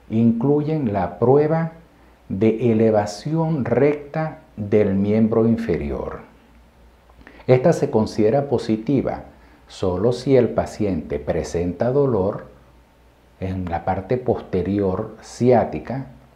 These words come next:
es el, en el miembro inferior, no en la espalda. La prueba de levantamiento cruzado del miembro inferior estirado es positiva cuando la elevación de la extremidad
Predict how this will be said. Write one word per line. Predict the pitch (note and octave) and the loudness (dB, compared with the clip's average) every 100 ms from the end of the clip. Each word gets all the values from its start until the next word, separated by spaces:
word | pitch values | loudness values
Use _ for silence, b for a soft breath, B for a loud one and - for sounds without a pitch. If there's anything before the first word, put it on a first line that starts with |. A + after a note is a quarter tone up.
| _ - | _ -8
es | A2 B2 | -4 -2
el, | A2 G#2 G#2 F2+ | -2 -2 -6 -8
en | F#2+ G2 | -6 -4
el | F2+ | -4
miembro | F#2+ G#2 G#2+ A2+ | -2 -2 -2 -2
inferior, | A2 - D2+ C#2 C2 - F#2+ | -2 -4 -6 -4 -6 -8 -2
no | A2 B2 | 2 2
en | D#3+ | 4
la | F#3+ | 2
espalda. | F#3+ - G2 F2 - A#1 - - _ _ _ b b b b b b | 0 0 0 0 -2 -6 -10 -20 _ _ _ b b b b b b
La | F#2 G2 - | -2 -2 2
prueba | A2+ A#2+ | 4 4
de | C#3 | 4
levantamiento | B2+ A2+ F2+ F#2 G#2 A2 C#3 | 4 2 2 0 0 -2 -4
cruzado | C3+ C#3+ - C3+ B2 C3 | -4 -6 -4 -2 0 0
del | A#2+ F2+ | 0 0
miembro | F2 F#2 F#2 A2+ | -2 -2 -2 -2
inferior | B2 B2 B2 B2+ A#2 A2 | -2 -2 -2 0 0 0
estirado | A2 - C#3 B2+ D#2+ E2 A#2 - B B B B | -4 -6 -2 0 0 0 -4 -8 B B B B
es | A2 - | -2 -2
positiva | - D3 D#3+ C#3+ C#3 A2+ F#2 F2 C#3 C#3 - - - | 2 2 2 -2 -2 -2 0 0 -2 -6 -14 -20 -8
cuando | - A2 G#2 G2+ | 2 2 4 0
la | F2+ | 0
elevación | F2 D#2+ D2+ - - C3 D3 A#2 - A2 A2 | 0 -2 -4 -6 -6 -2 -2 -2 -4 -6 -2
de | G2 | 0
la | F2+ | 0
extremidad | E2+ - - F2+ F2 E2+ F2+ A2 A2 | -4 -6 -4 -2 -2 -4 -2 -4 -4